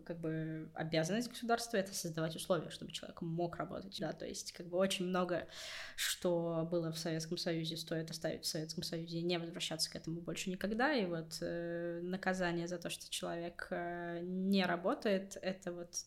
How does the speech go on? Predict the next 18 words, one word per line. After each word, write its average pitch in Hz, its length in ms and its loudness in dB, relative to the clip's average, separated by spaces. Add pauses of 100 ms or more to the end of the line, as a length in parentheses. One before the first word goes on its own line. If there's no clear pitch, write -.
(120)
одна 170 300 -2
из 160 80 -4
тех 160 160 -8
вещей, 170 200 -2
которая 170 280 -2
должна 165 240 -2
остаться 160 320 -4
в - 60 -18
прошлом. - 500 -6 (440)
А, 170 320 -2
у-, 165 320 -2 (140)
есть 180 300 0
очень 196 240 2
много 160 240 0
разных, 160 520 -4
а, 165 280 -6
причин, 277 680 0 (240)
а, 165 420 0